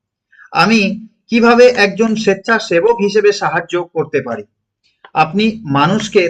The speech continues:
তাপপ্রবাহের সতর্কতা সম্পর্কে শিক্ষিত করতে পারেন। তাদের ঘরে থাকতে,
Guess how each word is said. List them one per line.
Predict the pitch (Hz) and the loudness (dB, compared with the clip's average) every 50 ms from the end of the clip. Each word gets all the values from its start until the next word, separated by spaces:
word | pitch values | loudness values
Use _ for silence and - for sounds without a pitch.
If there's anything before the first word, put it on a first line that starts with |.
| - - | -4 -2
তাপপ্রবাহের | 170 160 160 165 208 208 208 - 196 196 180 190 190 190 208 214 | 0 0 2 4 2 2 2 0 -2 -2 0 0 0 2 0 0
সতর্কতা | 202 - - 180 165 160 196 208 208 208 214 214 - 214 208 - - - | 0 -2 -4 -4 -4 -2 -2 -4 -4 -4 -10 -8 -4 -4 -4 -4 -4 -8
সম্পর্কে | - - 180 175 175 165 208 208 202 196 208 202 | -8 -4 -4 -4 -4 -2 -2 -2 0 0 0 -2
শিক্ষিত | - - 220 214 - - 233 - 214 | 0 -2 -6 -8 -6 -8 -4 -2 -2
করতে | 180 160 147 135 - 147 | -2 -2 -4 -4 -4 -4
পারেন। | 127 127 120 117 110 110 - _ _ _ _ _ _ _ - | -4 -2 -4 -4 -6 -8 -14 _ _ _ _ _ _ _ -2
তাদের | 151 151 180 185 160 139 | 0 2 2 2 0 0
ঘরে | 135 143 156 180 170 | 0 2 2 2 2
থাকতে, | - 170 180 175 - _ 190 | 0 -2 -4 -4 -4 _ -2